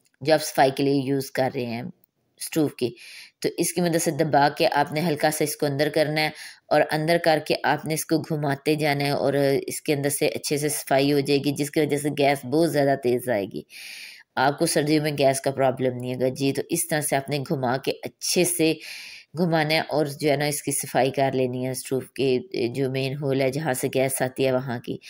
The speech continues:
और ये देखें, और ये साइडों से भी आपने अच्छे से घुमाना है, पेचेस के ऊपर से आप घ-, घुमा लें तो वो साफ़ हो जाएगा। जी, तो ये हमारा छठा स्टेप। छठे स्टेप में हमने जो है वो कर लेना है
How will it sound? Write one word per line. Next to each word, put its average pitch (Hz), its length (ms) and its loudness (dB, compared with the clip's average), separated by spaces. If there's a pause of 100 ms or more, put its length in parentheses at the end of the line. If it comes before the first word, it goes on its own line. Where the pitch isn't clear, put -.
(440)
और 131 220 2
ये 131 320 2
देखें, 131 360 0
और - 220 -2
ये 143 140 2
साइडों 139 420 0
से 143 160 -4
भी 147 100 0
आपने 135 260 -2
अच्छे 135 220 -4
से 143 140 -2
घुमाना 139 240 0
है, 139 60 -2
पेचेस 139 420 -2
के - 100 -2
ऊपर 147 180 0
से 147 200 -2
आप 143 200 2
घ-, 139 520 -2 (460)
घुमा 151 300 2
लें 139 160 0
तो 139 80 -2
वो 139 80 2
साफ़ 123 400 0
हो - 80 -2
जाएगा। - 380 -6 (260)
जी, 131 360 0 (380)
तो 160 80 0
ये 180 220 4
हमारा 165 300 4
छठा 160 320 0
स्टेप। 160 400 0
छठे 160 220 -2
स्टेप 170 340 0
में 165 80 0
हमने 147 440 0
जो 147 140 -2
है 143 80 4
वो 143 180 0
कर 143 240 2
लेना 139 240 0
है 156 320 -2